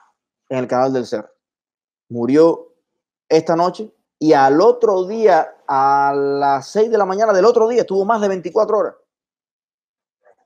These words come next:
ya empezando casi a, a descomponerse para que fueran a, a recogerlo. Un señor que lo único que tenía colgado en la pared eran dos diplomas de vanguardia,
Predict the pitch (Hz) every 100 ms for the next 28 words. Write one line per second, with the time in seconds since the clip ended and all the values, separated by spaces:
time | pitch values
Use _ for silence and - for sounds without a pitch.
0 | _ 143 180 185 170 196 185 175 190 196
1 | 160 143 135 - - 143 147 160 135 175
2 | 226 170 123 - 139 135 127 139 165 147
3 | 131 110 _ _ _ _ _ - 139 135
4 | 123 113 101 - _ _ _ - 147 170
5 | 185 165 160 180 180 170 180 160 165 175
6 | 175 165 165 170 180 196 202 196 _ _
7 | _ _ - 120 180 170 175 196 180 165
8 | 147 131 135 113 98